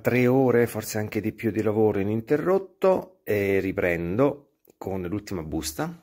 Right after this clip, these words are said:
la terza. Quindi come vedete ho aperto tutte quante le bustine,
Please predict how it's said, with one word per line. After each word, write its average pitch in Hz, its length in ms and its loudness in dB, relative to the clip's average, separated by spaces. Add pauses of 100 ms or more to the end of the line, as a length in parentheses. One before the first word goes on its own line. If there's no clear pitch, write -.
la 165 160 -12
terza. - 520 -8
Quindi 78 280 -12
come 78 140 -12
vedete 78 380 -10 (440)
ho - 320 -16 (100)
aperto 87 500 -14
tutte - 280 -12
quante 87 260 -8
le 87 100 -8
bustine, 147 800 -6